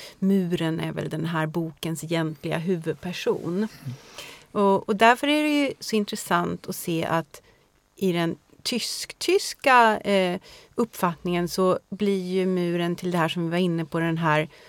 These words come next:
Speaker 1: absurda normaliteten. Att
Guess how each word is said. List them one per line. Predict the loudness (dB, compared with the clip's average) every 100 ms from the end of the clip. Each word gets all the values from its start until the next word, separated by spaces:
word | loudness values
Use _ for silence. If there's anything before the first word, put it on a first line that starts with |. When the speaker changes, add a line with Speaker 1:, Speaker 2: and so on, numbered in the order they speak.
| -20 _ _
Speaker 1:
absurda | -6 -4 -2 0 0 -2 -2
normaliteten. | -4 -2 -2 -2 -4 0 2 2 -2 -8 -6 -4 0
Att | -2 -2